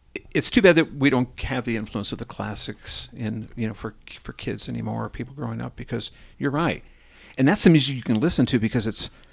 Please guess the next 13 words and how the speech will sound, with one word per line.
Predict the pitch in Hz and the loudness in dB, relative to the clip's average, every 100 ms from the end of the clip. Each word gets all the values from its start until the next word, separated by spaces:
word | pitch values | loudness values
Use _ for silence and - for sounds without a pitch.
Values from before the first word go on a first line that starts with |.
| - | -6
non-copyrighted. | 110 131 156 143 117 101 87 - - - - - _ _ - - | 0 2 2 2 0 -2 -6 -6 -6 -6 -8 -20 _ _ -20 -18
You | - | -8
can | 110 | -4
play | - 131 | 2 2
it | |
as | 104 | 4
much | 104 127 | 0 0
as | 160 | 0
you | 180 | 2
want. | 127 90 - - - - | 2 0 -6 -12 -18 -6
Nobody | 117 127 165 180 120 | 2 4 6 4 2
owns | 101 92 - | 0 0 -2
it. | 80 | -4